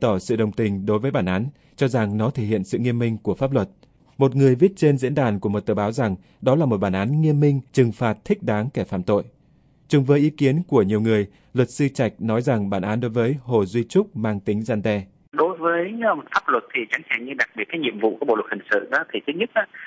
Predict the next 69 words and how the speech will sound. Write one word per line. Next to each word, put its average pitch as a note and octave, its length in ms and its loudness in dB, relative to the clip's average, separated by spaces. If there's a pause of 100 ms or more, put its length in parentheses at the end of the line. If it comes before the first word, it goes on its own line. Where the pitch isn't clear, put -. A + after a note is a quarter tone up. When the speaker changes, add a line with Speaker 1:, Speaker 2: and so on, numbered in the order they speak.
(140)
Speaker 2:
ngoài B2+ 280 2
cái E3+ 140 -6
nhiệm A#2 180 -8
vụ A#2 200 0
thứ E3 80 -2
nhất C4+ 200 0
là A#2+ 100 0
làm A#2 200 0 (100)
sao C3 160 -2
phải B2 140 -8
giáo F3 180 -2
dục A#2+ 140 -4
và G#2+ 100 0
răn C3 140 -4
đe, C3+ 100 0 (520)
và B2 160 0
làm B2 160 -2 (100)
sao D3 140 0
để C3+ 140 -2
cho D3+ 80 -2
một A#2+ 140 -4
cái E3 100 -4
người B2+ 220 2
ta C#3 80 -2
nhận A#2 300 -4
thức G#3+ 140 -2
được A2+ 120 0
cái E3 120 -8
hành A#2+ 160 -4
vi C3+ 160 -4
của - 180 -12
mình A#2 160 -4
và G2+ 140 -2
trở B2 160 -2
thành A2+ 120 -6
người G2 160 -4
tốt. F3+ 260 0 (320)
Nhưng F3 160 -2
bên E3 200 2
cạnh A#2+ 220 -6
đó D#3 220 -2
thì C3 60 -2 (120)
pháp - 160 -4
luật A#2+ 180 -2
nó D#3 60 -4
cũng D3 220 -8
mang C#3+ 140 0
một A#2 100 -16
cái B2+ 140 -4
tính - 100 -4
là - 120 -4
trừng G2+ 180 -4
trị. G#2 140 0 (280)
Đối F3+ 180 0
với G#3+ 140 -4
những A#2+ 180 -8
cái E3+ 100 -2 (100)
kẻ G2+ 160 -2
mà D3+ 220 -4
thực C3 100 -4 (100)
hiện, A#2 220 -4 (160)
thực B2+ 120 -4
hiện A#2+ 300 -2
những A2+ 100 -8
cái F3 120 -6
hành A2+ 180 -2
vi C3+ 220 2
cực C3+ 200 -6
kỳ C#3+ 100 0